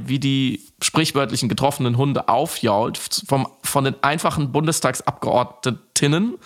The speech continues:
die sich nach vorne orientieren, über verdiente Außenpolitiker bis zum Kanzler <laughs> höchstpersönlich. Diese Woche,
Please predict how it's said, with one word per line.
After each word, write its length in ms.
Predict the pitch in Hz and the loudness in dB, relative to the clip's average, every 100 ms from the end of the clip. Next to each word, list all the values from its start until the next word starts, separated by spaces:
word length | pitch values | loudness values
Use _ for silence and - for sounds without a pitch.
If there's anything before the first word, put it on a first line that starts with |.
| - - - - - | -16 -14 -14 -8 0
die 80 | 131 | 2
sich 360 | 127 123 - | 2 0 0
nach 140 | 135 123 | 0 0
vorne 340 | - 127 131 | 2 2 2
orientieren, 680 | 117 127 127 - 156 160 156 | 0 0 0 0 0 0 -2
über 400 | - 139 131 131 | 0 0 2 0
verdiente 580 | 127 - 127 160 196 175 | -2 -4 0 0 2 2
Außenpolitiker 680 | 139 - 135 117 107 123 113 | 0 -2 -2 -2 0 0 0
bis 280 | - 175 | 0 0
zum 160 | - 165 | 0 -2
Kanzler 680 | - 160 185 - 151 147 147 | -2 0 0 0 0 0 0
<laughs> 40 | - | 0
höchstpersönlich. 1040 | 165 - - 151 135 147 135 117 - - - - - - _ 554 - | 0 0 0 0 2 2 2 0 -2 -6 -12 -12 -12 -14 _ -20 -4
Diese 340 | 156 190 190 | 0 2 2
Woche, 520 | 151 139 139 135 143 | 0 0 0 0 -2